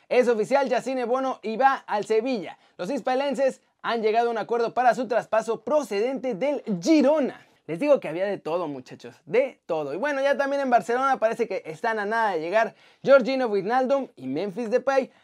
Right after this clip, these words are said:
a este nuevo Barcelona naranja mecánico que van a armar. Porque, pues, ¿se acuerdan que antes con Avidal y otros entrenadores estaba lleno de franceses? Pues ahora con Koeman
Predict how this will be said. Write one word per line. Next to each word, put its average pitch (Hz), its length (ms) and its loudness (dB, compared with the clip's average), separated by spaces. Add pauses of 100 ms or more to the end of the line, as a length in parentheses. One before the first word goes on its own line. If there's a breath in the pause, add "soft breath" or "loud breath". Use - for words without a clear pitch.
a 202 160 4
este 214 720 4
nuevo 214 380 2
Barcelona 170 600 -2
naranja 180 480 -2
mecánico 156 760 -8
que 120 220 -10
van 135 220 -8
a 127 40 -10
armar. 120 300 -16 (140)
Porque, 120 460 -12
pues, - 140 -20
¿se - 120 -14
acuerdan 220 440 -2 (380 soft breath)
que 175 100 -8
antes 214 300 -4
con 233 160 -2
Avidal 294 600 2
y 240 400 -2
otros 202 320 -2
entrenadores 233 720 -2
estaba 156 300 -2
lleno 139 200 -8
de 170 80 -6
franceses? 247 580 -4
Pues - 140 -18
ahora 170 260 -2
con 170 200 -6
Koeman 254 360 0